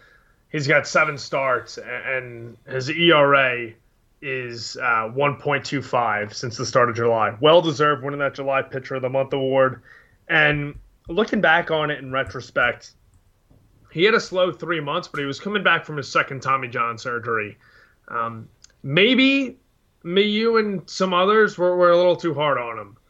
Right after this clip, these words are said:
Uh, but I thought two months,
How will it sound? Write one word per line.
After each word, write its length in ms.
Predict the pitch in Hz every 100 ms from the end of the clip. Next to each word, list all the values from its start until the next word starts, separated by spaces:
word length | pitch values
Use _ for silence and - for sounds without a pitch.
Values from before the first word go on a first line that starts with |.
| _ _ _ _ 123
Uh, 260 | 113 113
but 360 | 110 135 135 - -
I 120 | 185
thought 320 | - 190 -
two 200 | - 202
months, 580 | 190 190 190 - -